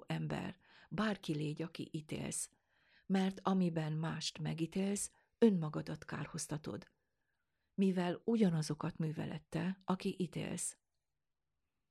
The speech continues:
Tudjuk pedig, hogy az Istenek ítélete igazság szerint van azokon, akik ilyeneket cselekszenek. Vagy azt gondolod, ó ember,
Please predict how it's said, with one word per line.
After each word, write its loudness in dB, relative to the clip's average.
Tudjuk 4
pedig, -2
hogy 6
az 2
Istenek 0
ítélete 0
igazság 0
szerint -4
van -6
azokon, -4
akik -2
ilyeneket -4
cselekszenek. -6
Vagy 0
azt 2
gondolod, 2
ó 2
ember, -2